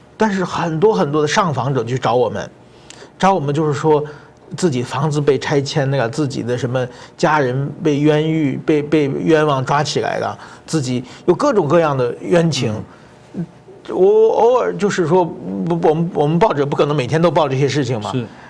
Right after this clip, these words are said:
Speaker 1: 有，有特点，会有一段时间我，我会写，写一些，但是写一些呢，就有的时候就是外国媒体报出来以后呢，他们当地领导会重视。
Speaker 2: 是。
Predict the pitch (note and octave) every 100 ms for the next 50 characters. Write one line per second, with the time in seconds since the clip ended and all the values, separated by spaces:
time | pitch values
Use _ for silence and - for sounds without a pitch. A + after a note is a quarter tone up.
0 | - F3 D3 C#3+ D#3 D#3 G#3 D#3+ C3+ F#3
1 | D3 C3+ C#3+ F3+ D3 D#3+ B2+ C3 C3+ B2+
2 | E3 C#3+ A#2 A2 C3 C3 B2+ C3 C#3+ D3
3 | C#3+ D3 - - - - A3 F#3 D#3 D3
4 | G3 A3 G3 F#3+ A2 - - - - -
5 | A#3 D#3+ C3 G#3 - G3+ G#3+ C3+ C3+ -
6 | - - - G3+ F3+ F3 A#3 A#3 D3+ D3
7 | D#3+ C#3+ C#3 E3+ C#3+ C3 A#2+ A2+ B2 A2
8 | - - - F3+ F3 F#3 E3+ A#2 B2+ C3
9 | - - A#2+ E3 C#3 - - - - -